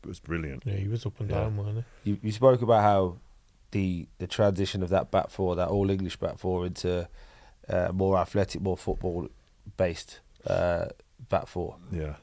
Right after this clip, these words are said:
Speaker 3: You do have to talk about how good that midfield was, though,
Speaker 1: <sighs>
Speaker 3: 'cause between Petit and Vieira,
Speaker 1: Vieira, oh.
Speaker 3: and then Gilberto Silva, and obviously so on and so on, but those two,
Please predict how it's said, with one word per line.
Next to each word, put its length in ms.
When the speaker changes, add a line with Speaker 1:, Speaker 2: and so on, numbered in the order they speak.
Speaker 3:
You 140
do 220
have 200
to 80
talk 240
about 180
how 160
good 220
that 200
midfield 420
was, 220
though, 180
Speaker 1:
<sighs> 280
Speaker 3:
'cause 180
between 360
Petit 520
and 560
Vieira, 680
Speaker 1:
Vieira, 80
oh. 300
Speaker 3:
and 120
then 160
Gilberto 560
Silva, 420
and 100
obviously 440
so 260
on 60
and 80
so 140
on, 140
but 200
those 340
two, 340